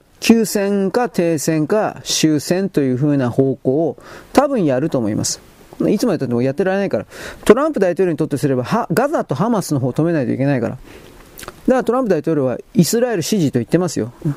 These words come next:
ネタニヤフ支持とは言ってないんですよね。ここはちょっとポイントかなと思ったけど。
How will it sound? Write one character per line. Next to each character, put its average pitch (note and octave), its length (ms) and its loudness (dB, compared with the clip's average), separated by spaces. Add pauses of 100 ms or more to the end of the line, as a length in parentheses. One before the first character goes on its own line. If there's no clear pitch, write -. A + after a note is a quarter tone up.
(220)
ネ D3 140 4
タ G#3 140 -2
ニ A#3 100 0
ヤ A3+ 100 2
フ - 80 -2
支 B3 160 2
持 C#3+ 140 0
と D#3+ 80 4
は A2+ 60 2
言 A2 80 -4
っ - 20 -12
て A#2 120 0
な C3+ 120 2
い A#2+ 60 2
ん A#2 40 0
で G2 80 -2
す - 120 0
よ A2 80 2
ね。 D#3 120 0 (240)
こ E3 100 2
こ E3 80 4
は F#3 80 -2
ち G3 100 -2
ょ - 20 0
っ - 20 -14
と C3 80 -2
ポ C#3+ 220 0
イ C#3+ 40 2
ン C#3 60 2
ト C#3 100 0
か C#3 100 0
な D3+ 120 0
と C3 80 -6
思 A2+ 100 -4
っ - 20 -6
た A2+ 120 0
け G#2 80 -2
ど。 B2 160 -4